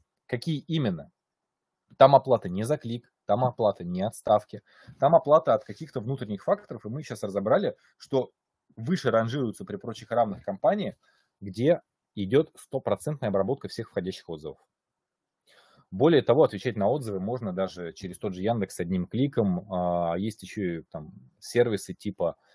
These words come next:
Репометра, где можно шаблонные ответы подготовить и прям моментально всю эту историю делать, обрабатывать. А, рекомендую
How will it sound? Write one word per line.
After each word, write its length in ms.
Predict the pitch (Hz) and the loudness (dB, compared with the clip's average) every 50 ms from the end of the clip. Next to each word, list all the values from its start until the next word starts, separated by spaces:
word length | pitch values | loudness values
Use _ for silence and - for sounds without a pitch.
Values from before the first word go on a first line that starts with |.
| _ - | _ -12
Репометра, 600 | 92 90 98 - 104 101 113 127 139 - 110 98 | -6 -6 -2 0 0 0 0 -2 -2 -2 -4 -4
где 140 | 92 92 92 | -2 -2 -2
можно 240 | 92 95 92 92 | -2 -2 -2 -4
шаблонные 560 | 85 - - 98 90 107 117 110 104 95 90 87 | -8 -4 -4 -4 0 0 0 0 2 0 -2 -4
ответы 320 | - - 120 131 - - | -4 -4 -4 -4 -4 -6
подготовить 720 | - - 85 85 90 82 _ - 120 117 98 87 - - | -10 -10 -8 -6 -6 -6 _ -6 -6 -4 -6 -6 -8 -10
и 20 | |
прям 260 | 90 - 90 90 87 85 | -10 -8 -6 -6 -6 -4
моментально 520 | 87 87 87 87 87 - 101 101 98 90 | -4 -4 -4 -6 -4 -4 -2 -2 -2 -4
всю 180 | - - - 90 | -8 -10 -16 -16
эту 140 | - - 82 | -14 -14 -18
историю 360 | - - - 92 82 82 80 | -16 -10 -10 -8 -8 -8 -10
делать, 300 | 78 87 92 87 - - | -6 -6 -6 -6 -6 -8
обрабатывать. 580 | - 80 - 85 80 78 73 _ 73 73 _ _ _ _ _ _ _ _ _ _ _ _ _ _ _ _ _ _ _ _ _ _ _ _ _ _ _ _ _ - | -14 -10 -10 -10 -8 -8 -10 _ -16 -20 _ _ _ _ _ _ _ _ _ _ _ _ _ _ _ _ _ _ _ _ _ _ _ _ _ _ _ _ _ -2
А, 360 | - 98 95 95 98 104 - - | 2 4 6 6 4 2 0 -2
рекомендую 720 | - 123 117 - 151 143 147 156 156 147 175 170 131 127 - | -4 -4 0 2 2 4 4 2 2 2 4 4 4 2 2